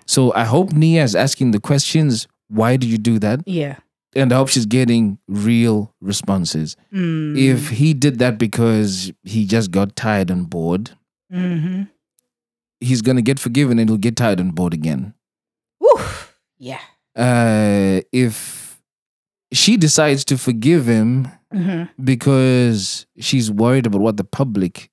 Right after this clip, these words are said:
Speaker 1: is
Speaker 2: Yeah.
Speaker 1: gonna do and say, she's
Speaker 2: Yeah.
Speaker 1: always gonna live in the public's shadow and she'll never be happy.
Speaker 2: Mm.
Speaker 1: At some point, I think we all need to choose what makes us happy, but that doesn't happen unless we are very clear what we want
Speaker 2: Yeah.
Speaker 1: for ourselves as, as individuals. So
Speaker 2: Mm.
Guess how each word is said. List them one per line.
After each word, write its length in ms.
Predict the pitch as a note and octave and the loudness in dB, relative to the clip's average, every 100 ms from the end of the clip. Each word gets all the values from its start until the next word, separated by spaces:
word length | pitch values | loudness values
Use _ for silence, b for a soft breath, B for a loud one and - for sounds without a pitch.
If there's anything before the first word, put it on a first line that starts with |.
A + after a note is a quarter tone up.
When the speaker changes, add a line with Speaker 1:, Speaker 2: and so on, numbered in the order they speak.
| _ | _
Speaker 1:
is 180 | G#3 C#3 | -4 -2
Speaker 2:
Yeah. 80 | F#2 | -2
Speaker 1:
gonna 240 | G#2 G2+ | 0 0
do 240 | F#2 G2+ G2 | 0 0 0
and 140 | F2+ | 0
say, 480 | - F2+ G#2+ G2 - - | 0 0 2 0 -4 -12
she's 300 | - D3 B2 | -4 0 2
Speaker 2:
Yeah. 20 | |
Speaker 1:
always 200 | D3 C3+ | 2 2
gonna 220 | C3 B2 | 2 0
live 200 | A#2 B2+ | 2 2
in 140 | A#2 A2 | 2 0
the 60 | |
public's 400 | G#2 B2 G#2 G#2+ | 0 -2 -2 -4
shadow 300 | - C3+ A#2+ | -2 -2 0
and 100 | G2 | -2
she'll 180 | G#2 A#2+ | -2 -2
never 280 | A2+ D3+ B2+ | 0 0 -2
be 140 | F2 | -4
happy. 340 | D#2+ A1+ - - - | -6 -10 -14 -16 -12
Speaker 2:
Mm. 960 | E3+ D#3 D3+ D3 C#3+ C3+ C3+ C3 C3 B2 | -6 -4 -4 -6 -6 -8 -8 -10 -8 -4
Speaker 1:
At 80 | C3+ | 0
some 220 | G3 D#3+ | 0 2
point, 240 | F3 D#3+ | 2 2
I 20 | |
think 240 | C#3 D3+ A#2 | 2 0 0
we 80 | B2 | 0
all 160 | B2+ | 2
need 220 | A#2 A#2+ | 2 2
to 80 | A2 | -2
choose 640 | F#2+ - A2+ G#2+ G2+ F2+ - D2+ | -4 0 2 2 0 -2 -6 -6
what 240 | F2+ G#2+ | -2 0
makes 320 | F#2+ G#2 G#2 | 2 0 0
us 120 | G2 F#2+ | -4 -6
happy, 240 | G2+ G#2 | -6 -4
but 160 | G2+ A2 | -2 0
that 160 | C3 | 0
doesn't 240 | C3 B2+ A2+ | 2 2 0
happen 320 | A2+ B2 G#2 | -2 0 0
unless 320 | G2+ G#2 - | 2 0 -2
we 160 | G#2+ F#2+ | -2 -2
are 40 | |
very 300 | F2+ G2 G#2+ | 0 0 0
clear 340 | - A#2+ A2 | -2 -2 0
what 220 | F#2 G2 F2 | 0 0 -2
we 220 | G2 A2 | 0 0
want 560 | F#2+ G#2 F#2+ F2 E2 - _ | 2 0 0 -2 -6 -14 _
Speaker 2:
Yeah. 320 | F#3+ F3+ C#3 C#3 _ | -4 -2 -2 -8 _
Speaker 1:
for 100 | D2+ | -2
ourselves 580 | F#2+ - - F2 D#2 E2+ | -2 -2 -2 -2 -2 -4
as, 280 | C#2 E2 D#2 | -6 -6 -6
as 140 | D#2 | -6
individuals. 580 | F2 E2+ F#2+ F2+ F#2+ A#2 | -6 -4 -4 -4 -2 -2
So 240 | - D#3+ D#3 | 2 2 2
Speaker 2:
Mm. 420 | G3 F3 D#3+ | 0 -2 -4